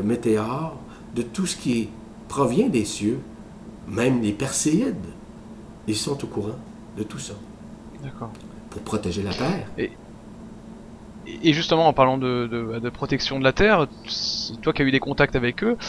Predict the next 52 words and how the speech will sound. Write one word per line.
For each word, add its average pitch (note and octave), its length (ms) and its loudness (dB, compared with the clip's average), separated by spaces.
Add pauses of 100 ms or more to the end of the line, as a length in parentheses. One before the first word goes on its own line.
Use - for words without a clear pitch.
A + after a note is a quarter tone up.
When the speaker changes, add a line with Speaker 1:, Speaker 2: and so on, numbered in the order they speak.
(200)
Speaker 2:
ils, C#3 140 -2
ils C#3 60 0
sont D#3 160 6
assez D3 200 6
confiants, G3 680 2
euh, B2+ 880 2
de, B2+ 80 -2
de B2 140 -2
ce - 120 -2
qui - 60 -6
se - 80 -2
passe D3 200 4
actuellement, D3+ 400 4
parce F3+ 140 0
que - 120 4
nous, E3 300 6
euh, C#3 160 8
sur B2+ 240 0
un C3 80 6
plan, C#3 480 0
euh, A#2+ 220 2 (560)
euh, B2 500 -2 (600)
concret, E3+ 360 8
euh, C#3 340 8
la C#3+ 140 10
Terre, D#3+ 200 8
visiblement, C#3+ 440 2
on D3 40 2
n'en C3 120 4
prend C3+ 160 0
pas C#3 140 6
soin C3+ 220 0
du C3+ 140 -8
tout, A3+ 300 0
euh, A#2 380 -4
c'est A#2+ 140 -10
même C3 140 -4
une C3+ 120 -2
évidence. E3 500 2
Et C3 60 4
est-ce C3 260 0
que D3 100 -2
là-dessus, D#3+ 420 0
ils E3 60 2
sont C3 220 -2
inquiets F#3+ 380 2
ou F3+ 180 0
pas C#3 160 2
du B2 120 -10
tout, A2+ 140 -8
ou, D3 480 -4
euh, B2 40 -4